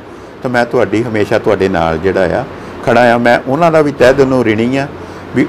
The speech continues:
ਉਹਨਾਂ ਦੇ ਹੌਸਲੇ ਨਾਲ, ਜਗਰੂਪ ਸਿੰਘ ਉਹਨਾਂ ਦੇ ਹੌਸਲੇ ਦੇ ਨਾਲ ਅਸੀਂ ਜਿਹੜੀ ਇਹ ਉਡਾਣ ਭਰੀ ਆ। ਅਸੀਂ ਕਿਸ ਦਿਨ ਅਸਮਾਨ ਦੀਆਂ ਬੁਲੰਦੀਆਂ 'ਤੇ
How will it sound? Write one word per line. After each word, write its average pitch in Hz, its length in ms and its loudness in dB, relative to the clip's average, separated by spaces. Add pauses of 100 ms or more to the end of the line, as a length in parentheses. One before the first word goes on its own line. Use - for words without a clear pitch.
ਉਹਨਾਂ 175 360 6
ਦੇ 113 300 6
ਹੌਸਲੇ 117 380 2
ਨਾਲ, 117 260 4
ਜਗਰੂਪ 110 460 0
ਸਿੰਘ 120 220 -2
ਉਹਨਾਂ 117 220 0
ਦੇ 117 160 4
ਹੌਸਲੇ 104 360 0
ਦੇ 104 140 -2
ਨਾਲ 104 240 2 (400)
ਅਸੀਂ - 180 -4
ਜਿਹੜੀ 117 340 2
ਇਹ 123 180 4
ਉਡਾਣ 104 420 2
ਭਰੀ 98 280 2
ਆ। 117 120 4 (420)
ਅਸੀਂ 131 140 -6
ਕਿਸ 135 180 0
ਦਿਨ 113 280 -4
ਅਸਮਾਨ 95 380 -2
ਦੀਆਂ 101 140 -4
ਬੁਲੰਦੀਆਂ 98 500 0
'ਤੇ 92 140 -4